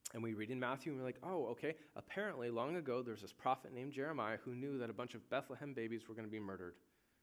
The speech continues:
uh, at the time of the Messiah." And so we go back to Jeremiah chapter thirty-one, and we read,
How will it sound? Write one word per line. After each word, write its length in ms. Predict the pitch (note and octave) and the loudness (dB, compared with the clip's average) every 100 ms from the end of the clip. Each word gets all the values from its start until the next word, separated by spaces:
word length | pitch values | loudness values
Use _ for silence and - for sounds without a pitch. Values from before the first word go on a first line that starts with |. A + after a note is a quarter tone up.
| _ _ _ _ _ - | _ _ _ _ _ -14
uh, 320 | G2 F#2 F2+ - | -10 -8 -8 -8
at 120 | G2 | -8
the 60 | G2 | -6
time 180 | G2+ | -4
of 80 | G2 | -2
the 40 | F#2+ | -4
Messiah." 380 | E2+ F2+ D#2 D2+ - _ _ _ _ _ _ _ _ _ _ - - | -4 -4 -4 -6 -16 _ _ _ _ _ _ _ _ _ _ -20 -14
And 100 | G2 | -6
so 80 | A2+ | -2
we 80 | |
go 140 | A#2 B2 | 2 6
back 260 | B2+ D3+ | 6 6
to 180 | - G2+ - - | 4 -2 -4 -14
Jeremiah 480 | - A#2 B2 B2 C#3+ | -2 0 4 4 4
chapter 300 | C#3+ A#2 - | 4 0 0
thirty-one, 560 | - B2+ D3 A2+ A2+ C3 - - - - - _ _ _ _ _ - - - - - _ - | 0 2 4 4 2 -2 -10 -20 -20 -20 -20 _ _ _ _ _ -18 -18 -18 -20 -20 _ -6
and 100 | A2 | 0
we 80 | B2 | 4
read, 460 | C3+ G3 G#3 G#3+ | 8 8 8 4